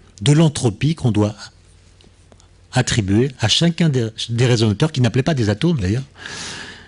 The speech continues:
qui constituent la paroi d'un corps noir. D'accord ? Et il se trouve que cette formule, qu'il a présentée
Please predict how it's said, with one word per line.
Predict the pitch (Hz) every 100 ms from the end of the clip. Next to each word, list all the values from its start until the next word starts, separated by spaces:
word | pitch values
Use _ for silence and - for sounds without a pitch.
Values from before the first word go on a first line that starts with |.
| _ -
qui | 98
constituent | 110 - 101 -
la | 131
paroi | - 92 95
d'un | 87
corps | - 76
noir. | 78 - - _ -
D'accord ? | 131 139 - - - - - - - -
Et |
il | 131
se | -
trouve | - 202 196
que | 127
cette | 170 165
formule, | - 90 87 95 143 135 - _ _ _ _ -
qu'il | - 113
a |
présentée | - 131 120 110 123 117 110